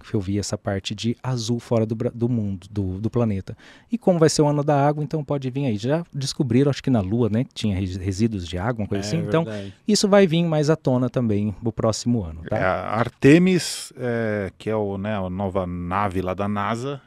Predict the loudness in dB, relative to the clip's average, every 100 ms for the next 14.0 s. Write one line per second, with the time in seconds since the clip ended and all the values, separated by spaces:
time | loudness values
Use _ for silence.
0 | -10 -8 -4 -2 -2 -2 -2 0 0 -2
1 | -8 -16 _ -12 -10 -10 -10 -12 -14 -12
2 | -12 -12 -18 _ -20 -20 _ _ _ _
3 | 2 6 8 10 10 12 12 10 6 -2
4 | -2 -4 0 4 4 4 2 6 8 8
5 | 8 4 2 -6 -8 -2 -2 0 2 6
6 | 8 6 6 4 6 6 4 4 6 6
7 | 6 4 2 -2 -4 -12 _ _ _ _
8 | _ _ -20 -20 _ _ _ _ _ _
9 | _ _ _ _ 2 6 6 6 4 4
10 | 2 2 2 4 2 2 -2 0 2 2
11 | 2 0 0 0 0 -4 -4 -2 2 4
12 | 4 2 2 2 4 4 4 2 4 4
13 | 4 4 4 2 0 -4 0 2 2